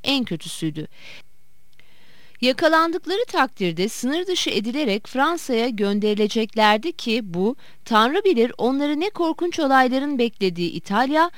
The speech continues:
ya da Almanya'ya geri yollanmaları demekti. Bir iki yabancı kadın İspanyollarla evlenerek durumlarını çabucak usulüne uydurdular.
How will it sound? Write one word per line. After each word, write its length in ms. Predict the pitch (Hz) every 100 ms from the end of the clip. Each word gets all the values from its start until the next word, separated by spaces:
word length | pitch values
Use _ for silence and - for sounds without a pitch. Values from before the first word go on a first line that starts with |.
| - - -
ya 160 | 294 359
da 140 | 339
Almanya'ya 580 | 226 233 269 294 269 254
geri 280 | 220 240 302
yollanmaları 800 | 285 247 233 233 233 226 214
demekti. 480 | 180 160 156 - 147 - - - - - -
Bir 100 | 330
iki 260 | 370 453
yabancı 420 | 453 392 381 370 392
kadın 300 | 349 233 247
İspanyollarla 920 | 247 - 269 269 269 277 359 330 220 -
evlenerek 680 | 185 180 240 302 240 -
durumlarını 460 | 208 208 220 220 240
çabucak 560 | - 403 330 285 302 -
usulüne 460 | - 269 220 226
uydurdular. 760 | 269 233 202 190 180 175 143